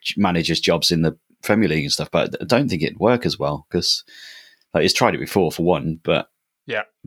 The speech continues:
Speaker 1: but also it's an, it seems like quite a niche position that you,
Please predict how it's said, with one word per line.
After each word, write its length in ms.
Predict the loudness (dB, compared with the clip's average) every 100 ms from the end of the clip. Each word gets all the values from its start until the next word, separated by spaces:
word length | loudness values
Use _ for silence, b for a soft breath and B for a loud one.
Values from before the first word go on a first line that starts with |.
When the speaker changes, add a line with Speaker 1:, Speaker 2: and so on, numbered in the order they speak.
| -2
Speaker 1:
but 100 | 2
also 640 | 4 4 2 2 2 0 -6 _ _ _ _ -2
it's 260 | -2 0 0
an, 240 | 0 0 0
it 220 | -2 0
seems 260 | 0 0
like 220 | 2 0 -2
quite 220 | -2 0
a 80 | 0
niche 440 | 2 2 0 -2
position 460 | -2 0 0 -2 -4
that 120 | -4
you, 200 | -2